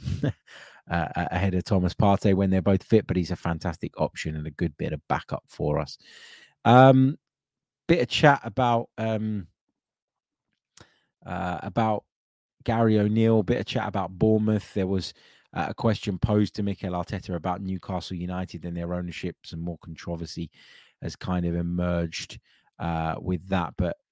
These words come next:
Mikel refused to comment. Uh, he was asked again later on, uh, at what stage Jesus is with his recovery. He says there's no contract training, uh, contract, contact, I should say, training just yet. I should hope so. That would be,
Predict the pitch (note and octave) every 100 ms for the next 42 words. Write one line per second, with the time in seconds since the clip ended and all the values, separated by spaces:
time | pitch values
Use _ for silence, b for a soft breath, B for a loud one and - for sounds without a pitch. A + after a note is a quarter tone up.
0 | F#2+ F2 - E2+ D#2+ D#2+ - F2 D#2+ -
1 | E2+ - F2+ E2+ E2 - - - - -
2 | - - - - - F2+ E2 D#2+ D#2 -
3 | G2 F2+ F#2 E2 E2 E2+ D#2+ F2+ E2+ E2
4 | b b b b - E2+ E2+ - F2 G2+
5 | - - F#2+ F#2+ F2 - - F2 F2+ E2
6 | F#2 F#2+ F2+ D#2+ E2+ E2 - E2+ F2 E2
7 | E2+ E2+ D#2+ F2 F#2+ G2 - F2 E2 D2
8 | - - D2+ D2+ D2+ - - D#2 - -
9 | - - D2+ D#2 - - - D#3+ F3+ -
10 | E2 - - - B B B B B E2+
11 | - E2 - E2+ - F2+ E2+ E2 D#2+ -
12 | D2+ - D#2+ D#2 - - A#2+ B2 A#2+ -
13 | D#2 F2+ G#2+ F2 F2+ E2+ E2